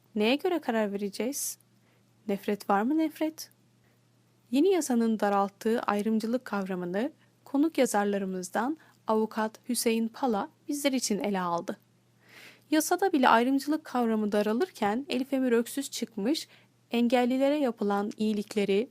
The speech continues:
pışpışlamaları bir çeşit saldırganlık olarak tanımlamış. Mikro saldırganlık denen şey ismen olmasa da içerik olarak herkese çok ama çok tanıdık gelecek, eminiz. Başka bir tanıdıklık,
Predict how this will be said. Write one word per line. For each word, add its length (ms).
pışpışlamaları 960
bir 140
çeşit 320
saldırganlık 680
olarak 340
tanımlamış. 720
Mikro 240
saldırganlık 840
denen 280
şey 320
ismen 380
olmasa 520
da 200
içerik 380
olarak 520
herkese 720
çok 320
ama 220
çok 340
tanıdık 400
gelecek, 640
eminiz. 640
Başka 260
bir 120
tanıdıklık, 840